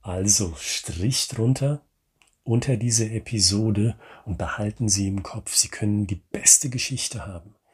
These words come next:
Wenn Sie das passende Auftreten dazu nicht haben, dann nehmen Sie sich einen Großteil von dem Impact, von dem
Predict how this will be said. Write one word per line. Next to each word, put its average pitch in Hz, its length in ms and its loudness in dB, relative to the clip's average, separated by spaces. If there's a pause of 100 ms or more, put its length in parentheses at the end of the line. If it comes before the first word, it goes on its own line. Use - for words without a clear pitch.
(380)
Wenn 98 160 -2
Sie 95 200 0
das - 260 4
passende 104 680 2
Auftreten 123 680 -6
dazu 90 340 -2
nicht 92 240 -4
haben, 90 240 -12 (840)
dann 90 260 0
nehmen 101 340 4
Sie 95 120 -2
sich 98 260 -2
einen 90 320 -6 (360)
Großteil 101 760 2
von 95 500 -6
dem 98 280 -4
Impact, 131 720 0
von 95 340 2
dem 90 380 4